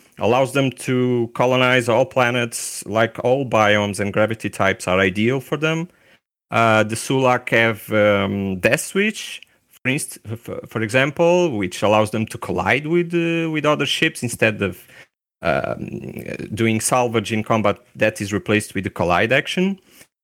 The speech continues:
And, uh, the Kayak, uh, have the ability to have a capital defense force always stationed in their system, and a pro-, a heavy production bonus in the capital, in this type of hive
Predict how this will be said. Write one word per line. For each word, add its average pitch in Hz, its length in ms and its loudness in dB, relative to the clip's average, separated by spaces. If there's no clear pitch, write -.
And, 131 340 2
uh, 127 200 4
the 117 200 0
Kayak, 131 800 0
uh, 110 440 4
have 113 320 2
the 113 140 4
ability 120 500 0
to 110 220 -6
have 104 260 2
a 92 120 -6
capital - 340 -2
defense 127 440 -2
force 175 500 0
always 135 300 2
stationed 147 420 -2
in 156 140 -4
their 156 140 4
system, 156 680 -2
and 117 300 4
a 117 60 4
pro-, 110 200 0
a 104 120 4
heavy 127 360 0
production 120 500 -2
bonus 113 340 2
in 104 100 0
the 92 80 -4
capital, 175 560 -4
in 117 160 -6
this - 220 -8
type - 340 -4
of 87 100 -6
hive 104 640 -4